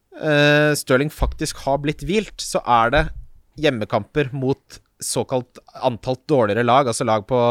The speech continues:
un-, eh, tiendeplass og ne-, nedover, så har Sterling blitt benket ved to anledninger denne sesongen. Så det med han er det mye større sjanse for at,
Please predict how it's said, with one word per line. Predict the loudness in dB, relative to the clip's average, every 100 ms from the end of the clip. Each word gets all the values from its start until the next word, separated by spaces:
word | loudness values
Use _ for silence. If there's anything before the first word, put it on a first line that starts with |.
| 4 4 0 -4
un-, | -10 -8
eh, | -4 -4 -4 -8
tiendeplass | -8 -6 -6 -6
og | -6
ne-, | -4 -2 -2
nedover, | -4 -4 -2 -4 -8 -6
så | -2 2
har | 2 2
Sterling | 2 0 0 -2
blitt | -2 0
benket | -2 -4 -4
ved | -6
to | -6 -2 0
anledninger | 0 0 0 0
denne | -2
sesongen. | -4 -4 -2 -2 -4 -10 -20 -10
Så | 0
det | 2
med | 2 0 -2 -6 _ -20 _ _ _ _ _ _ -6
han | -2 0 2
er | 2 0
det | 0
mye | -2 -2 -2
større | 0 0 0
sjanse | -2 -4 -6
for | -2 -2
at, | -2